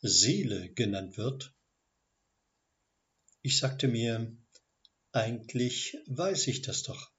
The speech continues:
Habe doch gelernt, dass sie die Mittlerin, das verbindende Element ist zwischen Geist und Körper oder Persönlichkeit,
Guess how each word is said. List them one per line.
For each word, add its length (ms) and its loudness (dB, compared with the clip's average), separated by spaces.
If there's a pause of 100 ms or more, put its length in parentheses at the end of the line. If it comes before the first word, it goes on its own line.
(560)
Habe 200 6
doch 180 -2
gelernt, 720 0
dass 260 2
sie 400 0
die 200 -4
Mittlerin, 920 0 (500)
das 440 2
verbindende 960 2
Element 600 2
ist 600 -2
zwischen 840 -2 (200)
Geist 640 -4 (180)
und 160 -6
Körper 720 -2
oder 360 -2
Persönlichkeit, 960 -4